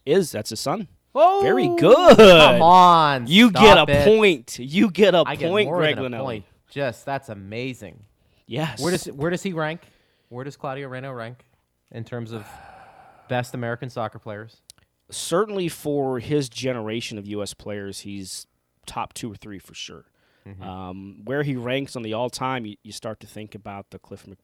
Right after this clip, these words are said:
Speaker 1: uh, Brian McBrides, um, Landon Donovans, Cl-, uh, Clint Dempsey, the goalkeepers. Uh, he's up there, though. He, he is definitely one of the pioneers of U S soccer for sure, especially because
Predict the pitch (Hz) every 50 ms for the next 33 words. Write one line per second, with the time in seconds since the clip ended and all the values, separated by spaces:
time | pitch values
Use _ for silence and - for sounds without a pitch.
0 | _ - 90 90 87 87 85 82 _ _ _ - 104 110 110 104 98 92 - 113
1 | 113 113 113 113 110 107 104 98 98 - - - 90 87 90 87 87 85 80 82
2 | 87 82 _ _ _ _ - - - _ _ _ _ _ _ - 113 110 107 98
3 | 92 90 120 123 123 127 127 120 110 110 107 104 101 98 - - _ 101 98 90
4 | 85 92 90 90 - - 107 98 85 - 120 123 127 113 - - 117 113 110 101
5 | 92 90 90 110 113 110 - - 120 113 - - 107 107 101 98 - - _ _
6 | _ _ _ _ _ _ - 92 - - 147 139 160 175 147 151 139 127 - -
7 | 117 107 104 104 101 101 113 113 117 - 113 139 139 127 117 110 - 139 156 151
8 | - 165 147 135 139 135 120 - - - - 131 127 110 110 113 113 110 104 101
9 | 101 98 107 107 107 101 - - - 107 107 104 - 113 98 - 101 92 - -
10 | - 117 113 110 110 104 101 - - - 143 156 160 - - 170 156 131 131 -
11 | - 123 113 107 -